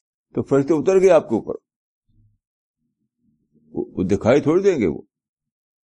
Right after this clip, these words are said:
اتر گئے۔ اور جب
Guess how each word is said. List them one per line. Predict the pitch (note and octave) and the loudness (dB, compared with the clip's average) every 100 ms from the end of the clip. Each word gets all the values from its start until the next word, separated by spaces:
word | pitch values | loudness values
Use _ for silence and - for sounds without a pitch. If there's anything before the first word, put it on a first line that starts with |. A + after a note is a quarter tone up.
| _ _ _ _ _ _ _ | _ _ _ _ _ _ _
اتر | A#2+ F3 F3+ | -4 0 2
گئے۔ | C3+ - - _ _ _ _ _ _ _ _ _ _ _ _ _ | 0 -4 -8 _ _ _ _ _ _ _ _ _ _ _ _ _
اور | - G2 - G#2 G2+ | -4 -4 -4 -6 0
جب | C#3 | 0